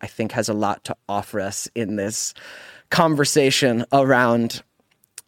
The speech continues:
our phones and our digital addictions. So we cover a lot of ground about all those things, and I, I hope you come away with this with some helpful,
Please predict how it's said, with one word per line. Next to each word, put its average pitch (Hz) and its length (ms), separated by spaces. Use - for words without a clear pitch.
our 123 120
phones 117 640
and 110 540
our 117 120
digital 110 480
addictions. 104 760
So 117 680
we 127 140
cover 143 320
a 135 80
lot 131 240
of 120 60
ground 123 500
about 117 300
all 113 160
those 113 240
things, 110 520
and 117 160
I, 110 240
I 110 100
hope 127 280
you 127 200
come 135 200
away 117 240
with 117 160
this 107 280
with 113 140
some 107 460
helpful, 139 760